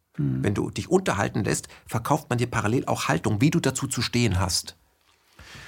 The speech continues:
Speaker 2: Und wir als Medienschaffende haben eine, wissen oft nicht, dass wir ein Werkzeug benutzen, wo wir selbst aber auch Werkzeug sind.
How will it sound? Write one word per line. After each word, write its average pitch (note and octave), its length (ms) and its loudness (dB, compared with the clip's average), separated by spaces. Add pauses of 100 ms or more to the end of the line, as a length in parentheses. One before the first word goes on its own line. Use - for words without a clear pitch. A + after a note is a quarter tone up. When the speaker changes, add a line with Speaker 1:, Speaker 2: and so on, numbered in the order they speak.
(200)
Speaker 2:
Und A#2+ 200 6
wir D3 120 6
als A#2+ 160 2
Medienschaffende A#2+ 800 4
haben A#2 180 2
eine, A2 280 -2 (140)
wissen - 360 4
oft - 240 -2
nicht, G#2+ 240 -2
dass A2 220 0
wir A#2 260 2 (720)
ein G#2+ 240 2
Werkzeug A#2 720 0
benutzen, A2+ 580 0 (1080)
wo A#2+ 120 4
wir A#2+ 120 6
selbst B2+ 260 0
aber A#2+ 120 0
auch G2+ 160 -4
Werkzeug F2 280 -4
sind. - 220 -10